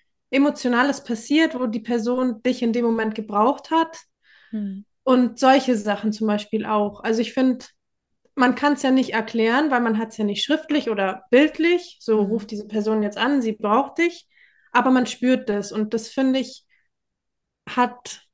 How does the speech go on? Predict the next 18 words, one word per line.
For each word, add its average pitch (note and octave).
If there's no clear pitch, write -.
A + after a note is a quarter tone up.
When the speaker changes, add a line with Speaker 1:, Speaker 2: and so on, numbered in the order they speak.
Speaker 1:
einfach, A#3+
oder A3
das A3
hat B3
was A3
mit A3
Energie G#3+
zu -
tun F4
und A#3
bestimmten A3+
Verbindungen. C#4
Aber C4
man C#4
kann C4
diese A#3
nicht B3
sehen. G3+